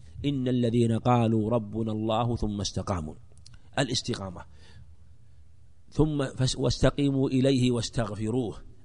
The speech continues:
الاستقامة. والعبد يقول في صلاته، يسأل الله في كل ركعة: "اهدنا الصراط المستقيم". والله عز وجل على صراط مستقيم،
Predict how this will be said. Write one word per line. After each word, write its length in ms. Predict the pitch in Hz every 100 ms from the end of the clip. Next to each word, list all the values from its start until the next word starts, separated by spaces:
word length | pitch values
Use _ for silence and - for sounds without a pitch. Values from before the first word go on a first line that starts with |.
| 113
الاستقامة. 960 | 135 147 - 143 151 143 107 87 - - - - - - - -
والعبد 340 | - 110 143 135
يقول 320 | 143 143 143
في 100 | 135
صلاته، 420 | 123 131 123 104
يسأل 280 | 135 - 135
الله 420 | 127 135 131 120
في 140 | 120 123
كل 240 | 160 147
ركعة: 340 | 156 151 151 - - - 151
"اهدنا 380 | 131 127 135
الصراط 680 | 127 - - 127 131 127 120
المستقيم". 680 | 120 117 107 - 104 120 90 - - - - 240 196 - - - - - - -
والله 380 | 135 156 156 147
عز 240 | 143 123
وجل 460 | 147 143 139 160 165 - - - - - - - - - - - - - - - - - 113
على 220 | 127 131
صراط 380 | - 127 127 120
مستقيم، 640 | 117 - 117 117 117 104